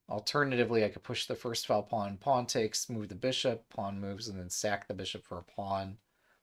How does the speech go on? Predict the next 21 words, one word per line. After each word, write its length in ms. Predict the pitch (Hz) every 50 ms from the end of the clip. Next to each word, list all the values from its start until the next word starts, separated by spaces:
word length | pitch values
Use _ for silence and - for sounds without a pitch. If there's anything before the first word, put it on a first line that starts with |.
| _
Lance 260 | - 143 139 135 -
takes, 300 | - - 127 - - -
lance 260 | 117 113 113 110 - -
takes, 480 | - 123 101 98 95 - - - -
and 640 | - 104 98 95 95 95 92 92 92 92 90 90 92 - _ _ _ _ _ - -
God 260 | - 95 92 95 95
knows 540 | 90 85 82 82 82 87 87 - - - - _ _ _ _ _ _ _ _ _ _ _ _ _ _ _ _ _ _ -
if 100 | 123 -
I 120 | 113 104 98
can 200 | - 104 95 95
manage 360 | 95 95 92 92 87 - -
to 80 | - -
get 180 | 104 95 92 -
anything 520 | - 98 101 98 95 92 - 107 92 92 -
attacking 540 | 98 - - 110 92 92 - 107 101 95
the 80 | 98 101
rook 360 | 110 127 131 123 - - - -
before 500 | - - - 135 123 117 117 110 - -
I 120 | 104 104
get 260 | 101 - 107 101 - - -
mated. 460 | 113 101 98 92 90 92 92 92 -